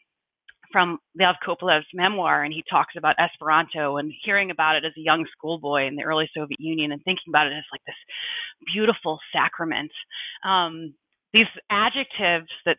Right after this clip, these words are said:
so many of the people were drawn to Esperanto, they talk about it in these, you know, exuberant, kind of grandiose, grandiloquent terms, exhilaration and, and,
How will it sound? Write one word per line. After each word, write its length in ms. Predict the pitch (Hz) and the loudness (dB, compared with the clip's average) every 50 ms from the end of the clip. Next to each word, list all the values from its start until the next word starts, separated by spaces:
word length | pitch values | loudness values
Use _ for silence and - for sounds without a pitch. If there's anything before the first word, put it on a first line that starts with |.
| _ - | _ 0
so 120 | 202 190 | 0 2
many 220 | 202 196 202 208 | 2 2 2 2
of 60 | 208 185 | 0 -2
the 60 | 175 | -4
people 260 | - 190 190 - 175 | -8 -10 -10 -8 -4
were 120 | 170 165 170 | -4 -4 -2
drawn 320 | 160 170 165 165 175 180 | 0 4 6 6 6 6
to 100 | - - | 4 0
Esperanto, 500 | 170 190 - - 170 170 170 170 175 156 | -2 -2 -2 0 2 2 2 2 0 -2
they 120 | 147 156 160 - | -2 -2 -4 -4
talk 180 | 165 170 175 - | -2 -2 -2 0
about 220 | - 165 160 156 | 2 2 4 4
it 120 | 151 131 - | 2 0 -2
in 80 | 165 | -4
these, 240 | 156 151 160 156 151 - - - - _ _ | -4 -2 -2 -4 -6 -10 -18 -20 -20 _ _
you 100 | 165 165 | -10 -6
know, 160 | 175 156 156 | -4 -2 0
exuberant, 880 | 165 170 180 180 180 208 254 262 262 220 233 220 226 214 196 202 185 - - - - - - - - | 0 0 -2 -2 0 2 2 2 2 0 0 2 4 4 4 2 0 -4 -12 -16 -16 -14 -12 -8 -2
kind 180 | - 175 175 170 | 0 0 2 2
of 120 | 175 165 | 0 -2
grandiose, 680 | - - 190 202 202 214 208 196 170 170 185 185 180 - - - | -2 0 4 4 4 4 2 0 0 2 2 2 0 -2 -4 -2
grandiloquent 560 | 165 165 170 160 170 196 185 - 175 151 - - - | -2 0 2 4 4 2 2 0 -4 -10 -8 -4 0
terms, 380 | 202 208 185 165 147 131 - _ - - - - - - - - - | 4 4 4 4 2 -2 -8 _ -12 -10 -8 -8 -8 -10 -12 -12 -12
exhilaration 880 | 160 160 - - 196 196 196 175 147 147 165 175 165 - 170 165 160 160 | -12 -8 -4 0 0 2 2 2 2 2 2 2 0 0 0 0 0 0
and, 200 | 156 156 147 147 - - | -2 -2 -4 -6 -8 -12
and, 280 | 143 135 143 139 131 | -12 -12 -12 -12 -14